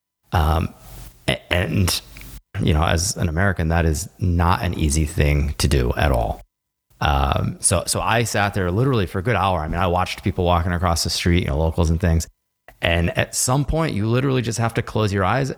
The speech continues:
and, and walk and, and, you know, hope you get to the other side. Um, after that experience, um, or I should say during that experience, um, because I had been with a few other people,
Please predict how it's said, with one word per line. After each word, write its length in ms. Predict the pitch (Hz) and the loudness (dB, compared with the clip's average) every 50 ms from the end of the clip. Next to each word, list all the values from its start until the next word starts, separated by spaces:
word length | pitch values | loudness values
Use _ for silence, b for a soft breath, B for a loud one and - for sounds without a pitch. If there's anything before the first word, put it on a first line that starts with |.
| - | -4
and, 160 | - 87 - - - | -4 -4 -4 -2 0
and 200 | - 98 90 85 | 0 2 2 2
walk 380 | 78 78 76 76 - - - - - - _ _ _ _ _ _ - | 2 2 0 0 -2 -4 -8 -10 -12 -14 _ _ _ _ _ _ -2
and, 480 | 98 - - 90 80 73 73 73 87 - - _ - - | -2 0 2 2 2 4 4 2 0 -2 -6 _ -14 -8
and, 480 | - - - 82 80 78 78 80 78 - - - - - - | -4 0 2 2 2 2 2 0 -2 -6 -10 -18 -20 -12 -4
you 120 | - 104 76 | -2 0 2
know, 80 | 69 | 2
hope 240 | 73 80 110 - - | 2 2 0 0 2
you 60 | 107 | 2
get 160 | 98 107 - | 2 2 2
to 60 | - 85 | 2 0
the 60 | 87 | 0
other 160 | 82 78 76 | 2 2 0
side. 320 | - - 65 64 80 92 - - _ _ _ _ _ _ _ _ _ _ _ _ _ _ _ _ _ - - | 0 0 0 0 -2 -4 -8 -12 _ _ _ _ _ _ _ _ _ _ _ _ _ _ _ _ _ -8 -4
Um, 400 | 113 - - - 151 156 208 - - _ _ _ _ _ _ _ _ _ _ _ _ _ _ _ _ _ _ _ _ _ - | -2 0 0 2 0 0 -2 -4 -8 _ _ _ _ _ _ _ _ _ _ _ _ _ _ _ _ _ _ _ _ _ -4
after 360 | 92 143 143 - - 135 123 | -2 -2 -2 -2 0 0 2
that 160 | 123 113 107 | 2 2 0
experience, 840 | 107 - - - - 127 120 107 98 87 85 90 - - - - - - - - | -2 -4 -6 -4 -2 0 2 2 2 2 0 0 -2 -4 -4 -6 -12 -12 -4 0
um, 400 | - 87 80 80 78 80 - 101 | 2 2 4 2 2 2 0 0
or 120 | 98 92 | 2 2
I 100 | 90 90 | 2 2
should 200 | 90 - 131 - | 2 0 -2 0
say 140 | - 110 87 | 0 0 0
during 380 | 80 85 92 101 107 98 80 | 0 0 0 0 2 0 0
that 120 | 76 71 71 | 0 -2 -2
experience, 720 | 67 - - - - 67 67 69 73 78 87 - - - | -2 -2 -2 -2 0 2 2 4 2 2 2 0 0 0
um, 380 | - 76 69 69 73 80 92 101 | 2 2 2 2 2 0 0 0
because 240 | 92 85 - 90 87 | -2 0 0 2 2
I 80 | 82 | 4
had 160 | 87 92 80 | 2 2 2
been 160 | - 80 76 80 | 2 0 2 2
with 140 | 78 - | 0 0
a 40 | 80 | 0
few 160 | - - 87 | 0 2 2
other 160 | 78 71 71 71 | 2 2 0 -2
people, 520 | - - 110 92 101 95 90 90 82 | -2 -2 -2 0 0 0 0 0 -2